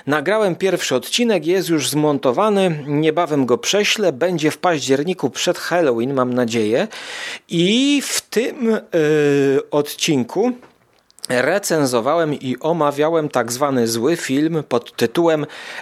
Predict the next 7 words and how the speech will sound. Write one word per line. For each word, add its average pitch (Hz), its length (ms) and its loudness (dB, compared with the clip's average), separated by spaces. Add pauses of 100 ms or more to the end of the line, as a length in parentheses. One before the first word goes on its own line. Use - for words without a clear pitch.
(100)
Egzorcyzm 156 1040 0
na 131 140 0
wysokości 131 800 -2
sześćdziesięciu 131 1040 0
tysięcy 104 720 -6
stóp. - 580 -2 (400)
Film 214 420 0